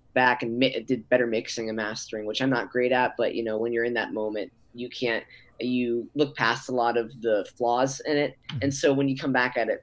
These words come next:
Speaker 1: the next morning, you know, that's, um, then you can see, you know, what actually has to be worked on. But it's just one of those things where I pretty much just sit down and bang out a song,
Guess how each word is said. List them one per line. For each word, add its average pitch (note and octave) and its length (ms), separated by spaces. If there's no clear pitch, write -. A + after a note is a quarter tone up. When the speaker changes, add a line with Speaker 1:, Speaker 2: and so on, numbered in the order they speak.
Speaker 1:
the C3+ 80
next B2 300
morning, A#2 540
you G2 100
know, F#2+ 320
that's, - 400
um, F#2 400
then C#3 220
you C3+ 60
can C3+ 120
see, C3 180
you B2 80
know, A2+ 120
what A2+ 180
actually G#2 320
has E2 140
to - 80
be G2+ 200
worked - 280
on. G#2+ 280
But D3+ 180
it's E3 160
just G3+ 160
one G3 100
of F#3 60
those E3+ 160
things D#3 220
where D3+ 100
I C3+ 260
pretty F3+ 160
much D#3 320
just C3+ 260
sit C#3 180
down C3 400
and A#2+ 500
bang C3 300
out A#2+ 120
a A#2 40
song, A2 440